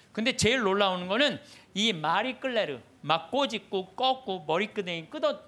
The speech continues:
끌어당기는데 성모님이 보기에도 너무했나 봐. 얘한테 나타나요. 얘한테. 천구백팔십이 년 삼월 일일 날 두 소년을 괴롭히던 마리 끌레르에게 나타나요.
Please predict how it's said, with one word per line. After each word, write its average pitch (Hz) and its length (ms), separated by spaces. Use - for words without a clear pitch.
끌어당기는데 170 840
성모님이 214 640
보기에도 180 380
너무했나 160 500
봐. 117 100
얘한테 254 500
나타나요. 107 520
얘한테. 175 520
천구백팔십이 247 800
년 180 120
삼월 226 320
일일 214 240
날 202 260
두 220 200
소년을 220 640
괴롭히던 175 640
마리 165 360
끌레르에게 180 1120
나타나요. 117 680